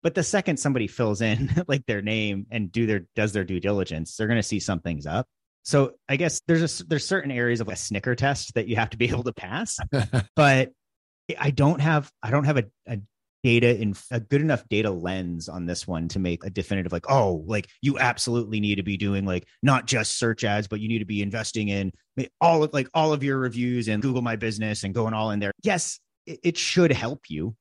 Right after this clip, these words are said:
Speaker 1: but I couldn't say, I don't have a, a controlled experiment, I think,
Speaker 2: Yeah.
Speaker 1: between these ones.
Speaker 2: It's
Speaker 1: So
Speaker 2: a
Speaker 1: I don't
Speaker 2: tough
Speaker 1: wanna
Speaker 2: one.
Speaker 1: lead any, yeah, I don't wanna lead anybody astray there. It, you have to pay co-, like, Google's troll toll. So do what they tell you to do in these
Speaker 2: <laughs>
Speaker 1: scenarios. But,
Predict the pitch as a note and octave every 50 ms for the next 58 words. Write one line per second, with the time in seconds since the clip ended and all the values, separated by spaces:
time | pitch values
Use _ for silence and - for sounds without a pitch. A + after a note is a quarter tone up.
0 | _ - - B2+ A#2 A#2 - - D3+ C#3 C3 - - A#2+ A#2+ - - B2+ C#3 D3
1 | B2+ C3+ B2+ B2 - - B2+ - - C3 B2+ - - - B2+ A2+ A2+ A2 G#2 F#2+
2 | - - - F2 D#2+ D2+ D#2 - - - _ _ - A2 G2 - F2 D#2 C#2+ -
3 | _ - G2 G2+ F#2 - - G#2 F#2+ F2 E2+ E2 D#2+ D2+ - D#2 C2+ C2 C#2 -
4 | - - _ _ _ _ _ - - D3 B2+ A#2+ C3+ C#3 C3+ C3 C3 B2+ A2+ A2+
5 | B2 A2+ A2 A2 A2 G#2 - - A2+ A#2 A2 F2+ G#2+ B2 D3+ F3 F3 E3+ D#3 D3+
6 | C#3 C3+ C#3+ B2+ B2+ B2 A2+ F#2 - - - - A#2 A2 G#2+ G2+ F2 E2+ F#2 A2
7 | B2+ B2+ A#2 A2 - _ _ _ _ _ _ _ - - B2 A#2+ B2+ C#3+ C#3 -
8 | C3+ - C3+ C3 C3 C3 C3 C#3 C3+ - A#2 G#2+ G#2 F2+ F2 G2 A2 A2+ A2 A2
9 | G#2+ - - - G#2+ G2 G2+ A2+ - B2+ C3 C3 C3 C#3+ C#3+ - - G2 F#2+ -
10 | - G#2 A2+ A#2+ A#2+ - A2+ A2 - - F#2+ G2+ A2 B2 C3+ C3+ C3+ D3+ D#3+ E3
11 | D#3+ _ _ _ _ _ _ _ - D3 D3 - D3+ C#3 G2+ - D3 D3 D3+ D3
12 | D3 D3 D3+ D3+ D3+ - - - -